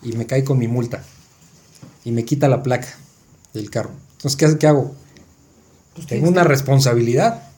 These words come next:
Speaker 2: Tienes que pagar.
Speaker 1: Tengo una responsabilidad de ir y pagar esa multa y que me regresen la placa del carro. ¿Sí me explicó? Entonces, ¿qué, qué está sucediendo? Que cada vez que violamos la ley,
Speaker 2: Tienes
Speaker 1: hay
Speaker 2: que
Speaker 1: consecuencias. Entonces,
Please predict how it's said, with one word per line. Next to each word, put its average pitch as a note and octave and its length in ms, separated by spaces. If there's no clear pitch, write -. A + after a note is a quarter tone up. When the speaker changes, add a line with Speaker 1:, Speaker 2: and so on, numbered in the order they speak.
Speaker 2:
Tienes F#3 180
que D#3 120
pagar. - 240
Speaker 1:
Tengo E3 200
una F#3+ 140
responsabilidad C#3 1120
de C#3 180
ir G3+ 200
y G#3+ 80
pagar C#3 400
esa C#3+ 180
multa D3+ 440
y A2+ 60
que A2+ 120
me A2+ 120
regresen B2+ 460
la A#2 120
placa C3+ 320
del A#2+ 140
carro. D3 300
¿Sí D#3 100
me D#3 60
explicó? E3 460
Entonces, C#3 400
¿qué, F3+ 240
qué F3 100
está F3+ 200
sucediendo? F3+ 760
Que C3 120
cada F#3 220
vez F#3+ 200
que F3 160
violamos D3+ 480
la G3 100
ley, D3+ 380
Speaker 2:
Tienes G3+ 180
Speaker 1:
hay C#3 140
Speaker 2:
que C#3 40
Speaker 1:
consecuencias. C#3+ 800
Entonces, D3 560